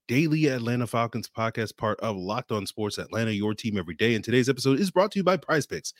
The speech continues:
the easiest and most exciting way to play daily fantasy sports. Just go to prize picks dot com slash locked on N F L and use code in all lowercase Locked On N F L for a first deposit match up to one hundred dollars. And guys, if you don't know me, I'm your very humble host,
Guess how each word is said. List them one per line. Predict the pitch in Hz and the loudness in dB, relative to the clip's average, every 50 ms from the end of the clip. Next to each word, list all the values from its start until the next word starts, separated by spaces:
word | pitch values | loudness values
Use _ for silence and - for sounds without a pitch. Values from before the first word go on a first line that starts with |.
| - - - _ - | -18 -20 -20 _ -16
the | 82 80 | -12 -2
easiest | - 120 135 127 127 127 123 - | 2 4 4 6 6 6 6 4
and | 104 90 | 2 2
most | 95 113 135 - | 2 2 2 2
exciting | 127 - - 120 110 104 98 | 2 0 2 2 2 2 2
way | 95 90 85 | 0 0 -2
to | - | -2
play | - 87 85 | -4 -6 -4
daily | 78 101 107 113 120 | -2 2 2 2 2
fantasy | - 120 113 110 - 104 95 | 2 2 0 -2 -2 -4 -4
sports. | - - 113 113 110 - - _ - - _ _ | -2 0 0 0 0 -2 -8 _ -20 -20 _ _
Just | - - - - | -16 -14 -12 -8
go | - - | -8 -8
to | - | -8
prize | - - 104 120 120 | -2 2 4 4 4
picks | - 139 123 - | 4 2 2 2
dot | - 104 117 - | 4 2 2 4
com | - 110 101 92 - | 2 2 0 0 0
slash | - - - - | -4 -10 -12 -12
locked | 85 - 101 107 - - | -8 -6 -6 0 4 6
on | 139 143 | 6 8
N | 151 156 | 6 6
F | 143 | 4
L | 139 90 76 - _ _ _ _ _ - | 4 2 2 0 _ _ _ _ _ -12
and | 82 82 | -8 0
use | 82 104 123 127 | 2 4 4 4
code | - - 123 120 120 107 | 4 6 6 6 8 6
in | 95 92 | 4 2
all | 95 107 117 117 | 4 4 6 6
lowercase | 110 107 107 107 101 113 104 95 - | 6 6 6 4 2 0 -2 -2 -2
Locked | 82 78 82 90 - - 107 | -4 -4 -2 -2 -2 0 0
On | 101 98 101 | 2 2 2
N | 101 | 0
F | 98 - | 0 0
L | 104 98 | -2 -2
for | - - 98 | -2 0 -2
a | 98 95 | -2 -2
first | - - 107 107 - - | 0 0 0 0 0 -4
deposit | - - 95 90 87 - 85 87 | -4 -2 -2 -2 -2 -4 -6 -6
match | 85 82 80 - - _ - - _ _ _ - | -4 -4 -4 -6 -10 _ -20 -20 _ _ _ 0
up | 127 123 - _ | 2 2 0 _
to | - - 131 123 | 0 2 4 4
one | 113 110 107 104 | 4 4 4 4
hundred | 98 101 92 98 95 | 2 2 0 0 0
dollars. | 87 - - - - - - _ - - - - _ - | -2 -2 -6 -10 -20 -20 -20 _ -20 -20 -20 -10 _ 4
And | 110 123 123 117 110 - 107 | 6 8 8 8 6 4 6
guys, | 120 123 135 135 113 113 | 6 8 8 8 6 2
if | 104 - | -2 -4
you | 101 | -2
don't | 92 107 104 110 104 | 0 2 2 2 2
know | 104 104 104 | 2 0 2
me, | 107 107 101 | 2 0 0
I'm | 98 95 98 | 0 0 -2
your | 92 90 87 | -2 -2 -2
very | 78 92 90 90 95 95 | -2 0 0 2 2 0
humble | 92 101 98 101 95 | 0 -2 -2 -2 -2
host, | 87 98 98 - | -2 -2 -2 -4